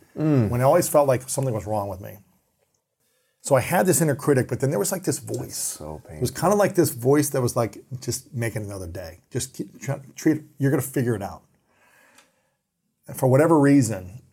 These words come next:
Speaker 2: I went back
Speaker 1: I
Speaker 2: as
Speaker 1: know what you're gonna
Speaker 2: myself
Speaker 1: say.
Speaker 2: now.
Speaker 1: Yeah.
Speaker 2: And I was there, and it was like,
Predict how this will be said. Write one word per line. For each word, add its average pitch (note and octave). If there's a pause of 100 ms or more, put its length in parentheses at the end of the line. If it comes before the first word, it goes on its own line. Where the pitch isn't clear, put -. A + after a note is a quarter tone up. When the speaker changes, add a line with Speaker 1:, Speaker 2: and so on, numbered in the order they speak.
Speaker 2:
I A#2+
went C3+
back B2+
Speaker 1:
I C3+
Speaker 2:
as C3
Speaker 1:
know C#3
what C3
you're -
gonna C3
Speaker 2:
myself A2+
Speaker 1:
say. A2+
Speaker 2:
now. G2 (260)
Speaker 1:
Yeah. -
Speaker 2:
And C3
I C3
was C3
there, C3+
and B2+
it C3+
was C3+
like, C3+